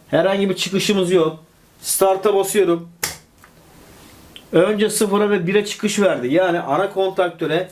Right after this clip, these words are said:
ve yıldız kontaktöre çıkış verdi. Burada zaten sıfır ile birin rölesi çekti. Röle çekince ana kontaktörü yıldız çektirdi.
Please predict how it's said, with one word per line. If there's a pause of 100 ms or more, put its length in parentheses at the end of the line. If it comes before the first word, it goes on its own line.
(240)
ve
yıldız
kontaktöre
çıkış
verdi. (260)
Burada
zaten (180)
sıfır
ile
birin
rölesi
çekti. (200)
Röle
çekince
ana
kontaktörü
yıldız
çektirdi.